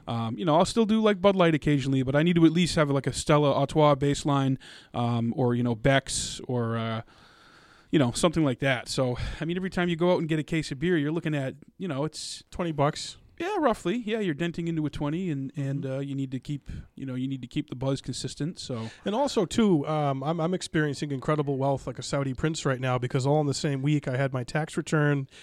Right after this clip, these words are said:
Speaker 2: my Uncle Joe fourteen hundo stimmy check, and a regular paycheck hit all in the span of a few days.
Speaker 1: That's nice.
Speaker 2: So the savings account is in real good shape right now.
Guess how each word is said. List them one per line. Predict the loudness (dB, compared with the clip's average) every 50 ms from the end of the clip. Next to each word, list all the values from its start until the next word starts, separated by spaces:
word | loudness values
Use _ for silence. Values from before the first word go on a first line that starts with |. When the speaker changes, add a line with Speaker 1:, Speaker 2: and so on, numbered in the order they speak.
| -20 -20 -20 -20 -20 -14 _
Speaker 2:
my | -4 -2 -2 0
Uncle | -2 -2 -2 -2 -2
Joe | 0 4 6 8 8 8 8 6 4
fourteen | 4 2 2 2 2 0 -2 0
hundo | 0 2 2 2 2 0
stimmy | 0 0 0 0 2 0 0
check, | -2 -2 -2 -2 -2 -2 -6 -10 -12 -14 -12 -8
and | -6 -4 -4 -2 0
a |
regular | 2 2 2 2 0 -2 -2
paycheck | -2 -2 -4 -2 -4 -6 -6 -6 -6
hit | -8 -8 -8 -10 _ _ _ _ _ _ _ _ _ -2
all | -2 0
in | 0 0
the | -2
span | -2 -2 -2 0 0
of | 0 -2
a |
few | -2 -2 -2 -2
days. | 0 0 0 -2 -2 -4 -6 -6
Speaker 1:
That's | -6 -6 -8 -6
nice. | -4 -4 -4 -4 -4 -6 -8 -10 -12 -14
Speaker 2:
So | -10 -8 -6 -6 -4 -6 -6 -8 -10 -14 -18 _
the | -8 -6
savings | -2 0 2 4 4 4 2 2
account | 0 0 0 0 0 0 0 0
is | -2 -2
in | -4 -4 -4 -2 2
real | 2 4 6 6
good | 6 4 4
shape | 2 -2 -4 -4 -4 -6 -8
right | -10 -10 -10
now. | -10 -10 -8 -6 -6 -6 -6